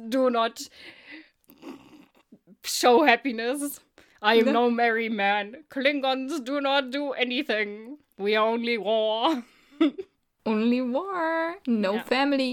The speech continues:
Speaker 2: either.
Speaker 1: Alexander, don't know that bitch. <laughs>
Speaker 2: Mm, yeah, poor child.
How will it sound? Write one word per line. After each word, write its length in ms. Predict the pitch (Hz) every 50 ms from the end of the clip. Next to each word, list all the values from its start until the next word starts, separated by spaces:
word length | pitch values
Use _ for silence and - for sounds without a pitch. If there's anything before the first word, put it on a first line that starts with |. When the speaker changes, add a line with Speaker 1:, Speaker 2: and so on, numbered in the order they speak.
| 262 277
Speaker 2:
either. 480 | 277 233 214 214 220 226 233 240 247 - _ _ _ _ _ _ _ _ _ _ _ -
Speaker 1:
Alexander, 680 | 240 220 214 214 202 - - 214 202 262 269 277 302 277
don't 240 | - 185 180 175 165
know 180 | 190 208 214 220
that 280 | 214 240 262 285 285 -
bitch. 300 | - 202 - - - 330 392
<laughs> 140 | - - - - - 339
Speaker 2:
Mm, 460 | 311 214 196 - 220 - 202 220 226
yeah, 120 | - - - 247
poor 200 | 240 - - -
child. 400 | 214 - - - 73 76 - -